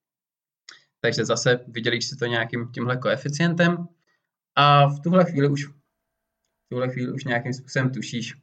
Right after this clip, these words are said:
jakou pro tebe ten vyplněný kontaktní formulář má hodnotu.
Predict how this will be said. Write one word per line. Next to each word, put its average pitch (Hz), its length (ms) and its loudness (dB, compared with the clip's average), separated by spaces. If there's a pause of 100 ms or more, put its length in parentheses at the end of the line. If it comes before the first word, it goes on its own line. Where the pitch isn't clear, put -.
(320)
jakou 127 300 -6
pro 117 160 -4
tebe 113 420 -2 (200)
ten 117 180 0
vyplněný 110 500 -2
kontaktní 110 480 -8
formulář 107 640 -4 (280)
má 117 140 -6
hodnotu. 104 640 -4